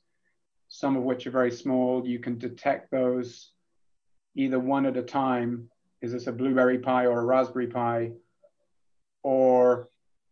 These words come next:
with now what you're describing, next generation sequencing, we, like, get a genetic fingerprint of the whole thing at once. And you can do that from a biopsy or from a blood test. Did I sum that up?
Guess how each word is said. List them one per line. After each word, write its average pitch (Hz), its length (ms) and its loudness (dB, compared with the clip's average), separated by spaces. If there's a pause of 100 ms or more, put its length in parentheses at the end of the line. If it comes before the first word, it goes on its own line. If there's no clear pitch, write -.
(180)
with 123 240 -2
now 127 240 0
what 127 120 2
you're 127 120 -6
describing, 120 500 0
next 131 220 -2
generation 127 500 0
sequencing, 120 580 -8
we, 120 100 -4
like, 120 180 -4
get 123 100 -4
a 117 80 -4
genetic 120 460 -6
fingerprint 123 540 -4
of 113 80 -8
the 139 60 -4
whole 131 280 0
thing 127 160 0
at 120 100 -8
once. 120 560 -4 (800)
And 123 120 -4
you 120 80 -2
can 123 160 -4
do 127 180 0
that 127 280 2
from 123 120 -4
a 113 60 -4
biopsy 127 480 0
or 120 120 0
from 123 160 -4
a 117 40 -4
blood 113 240 -2
test. - 380 -14 (600)
Did 131 100 -6
I 127 60 0
sum 139 240 0
that 135 120 6
up? 170 300 4